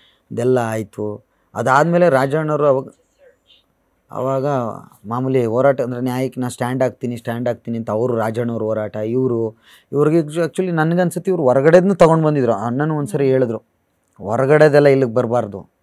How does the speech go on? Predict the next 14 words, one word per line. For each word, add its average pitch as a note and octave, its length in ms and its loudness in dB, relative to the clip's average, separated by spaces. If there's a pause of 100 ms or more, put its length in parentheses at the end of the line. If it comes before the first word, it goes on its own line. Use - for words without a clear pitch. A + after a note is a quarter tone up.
(160)
ಇಲ್ಲಿದು A#2+ 320 -2
ಮಾತ್ರ B2+ 400 0
ಆಡ್ಬೇಕು" A#2+ 460 -2
ಅಂತ G#2 140 -12
ಅಂದ್ರು. F#2 260 -16 (420)
ಅವಾಗ D3 200 -4
ಒಂದ್ C#3 100 -6
ಸ್ವಲ್ಪ C3+ 240 -2
ಅರ್ಥ A#2+ 220 -4
ಮಾಡ್ಕೊಂಡ್ರೇನೋ A2 640 -6
ಅನ್ಸುತ್ತೆ. G#2+ 460 -14 (600)
ಆ, B2+ 240 -8
ಅದಾದ್ಮೇಲೆ E3+ 520 4
ಏನೋ F#3+ 260 2